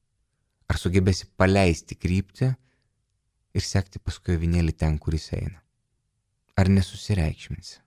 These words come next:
Kaip Donaldo Kajoko pastebėjimas, kad mes kartais meldžiamės ne Dievui, o pačiai maldai.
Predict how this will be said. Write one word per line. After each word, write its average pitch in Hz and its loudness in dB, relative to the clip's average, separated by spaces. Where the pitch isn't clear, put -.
Kaip 78 0
Donaldo 82 4
Kajoko 80 4
pastebėjimas, 78 0
kad - -14
mes 80 -2
kartais 87 -4
meldžiamės 78 0
ne 80 6
Dievui, 85 2
o 76 -4
pačiai 80 -2
maldai. 78 -2